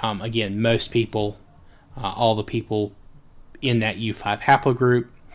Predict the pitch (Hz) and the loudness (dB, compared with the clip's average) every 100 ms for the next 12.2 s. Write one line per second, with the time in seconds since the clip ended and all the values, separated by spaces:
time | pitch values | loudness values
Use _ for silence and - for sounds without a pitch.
0 | - - - - - 202 - - 104 104 | -20 -20 -20 -14 -10 -8 -8 -6 -6 -6
1 | 101 104 98 - 117 - 170 165 160 160 | -4 -6 -8 -12 -10 0 4 6 6 6
2 | 156 151 123 - - 107 117 120 120 113 | 4 4 0 -12 -6 2 4 6 4 0
3 | - - - 123 117 117 107 101 101 117 | -2 -6 0 2 2 -2 -2 -2 -2 0
4 | 127 120 - - - - - - - 104 | 2 2 -2 -16 -20 -20 -20 -14 -6 -2
5 | 101 - - - - - - - - - | -2 -6 -14 -20 -20 -20 -20 -20 -2 6
6 | 123 120 113 107 104 - - 110 101 135 | 8 8 8 6 4 -4 -10 -6 2 6
7 | 139 113 - - 131 143 127 95 - - | 6 6 -2 2 8 8 8 4 -6 -16
8 | - - - - 107 107 - 143 139 160 | -16 -18 -8 -2 0 0 4 4 6 8
9 | 254 311 277 - - - - 175 - 175 | 10 10 10 6 4 4 6 6 4 6
10 | 165 165 160 156 - 143 143 135 131 - | 8 8 8 6 4 6 8 6 2 0
11 | - 131 127 127 110 117 104 107 113 107 | 4 6 8 6 4 -2 -4 2 6 6
12 | 92 - | 6 -4